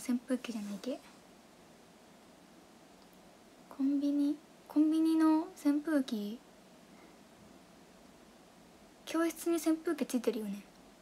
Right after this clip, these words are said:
でも今はクーラーなんか。今っていうか。<laughs> え、昔って、昔。クーラーあったっけ？中学校の時ってクーラーないですよね。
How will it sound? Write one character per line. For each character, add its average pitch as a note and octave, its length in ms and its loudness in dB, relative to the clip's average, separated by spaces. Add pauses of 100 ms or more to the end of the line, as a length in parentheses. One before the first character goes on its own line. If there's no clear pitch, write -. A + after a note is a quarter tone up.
(1200)
で D4+ 80 4
も C#4 120 10
今 F4 200 6
は C4+ 80 8
ク - 180 4
ー - 20 6
ラ D4+ 100 6
ー - 40 4
な G#3 80 -2
ん G3 80 -6
か。 - 120 -12 (600)
今 A#3 180 6
っ - 40 0 (260)
て - 160 8
い A#3+ 140 8
う A3+ 60 0
か。 - 160 0 (720)
<laughs> - 640 -4
え、 G#4+ 180 2
昔 C4 440 2
っ G#3 40 -4
て、 - 360 -4
昔。 B3+ 520 4 (1500)
ク - 140 -4
ー F#4+ 40 0
ラ C#4+ 140 2
ー - 20 -4
あ - 20 -4
っ B3+ 40 -8
た - 120 -8
っ A#3 140 -4
け？ - 180 -12 (4000)
中 C#4+ 160 -2
学 F#4+ 160 0
校 C4 140 4
の A#3 60 0
時 - 240 -10
っ - 20 -8
て - 180 -8
ク - 180 -6
ー D#4 40 0
ラ C4+ 80 0
ー G#3+ 40 -4
な G#3+ 80 -4
い A#3 80 -2
で G#3 60 -6
す - 140 -10
よ - 80 -6
ね。 - 200 -10